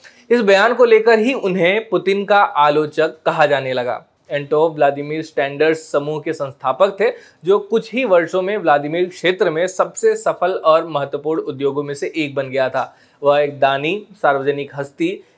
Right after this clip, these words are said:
यात्री और अंतर्राष्ट्रीय संगठनों और मैत्रीपूर्ण समाजों के सदस्य भी थे।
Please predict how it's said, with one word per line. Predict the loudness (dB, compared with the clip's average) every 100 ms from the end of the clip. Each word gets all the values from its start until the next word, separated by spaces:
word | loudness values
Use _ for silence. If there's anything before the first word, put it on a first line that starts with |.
| -8
यात्री | 0 2 2 0 0
और | 4 4
अंतर्राष्ट्रीय | 4 -2 0 2 4 2 0 -6
संगठनों | -4 -4 -6 -4 0 0 -2 2
और | 4 4
मैत्रीपूर्ण | 2 0 0 -4 -4 -6 -4
समाजों | -4 -2 -2 -4
के | -4 -4
सदस्य | -2 -4 -4 -2
भी | -2
थे। | -2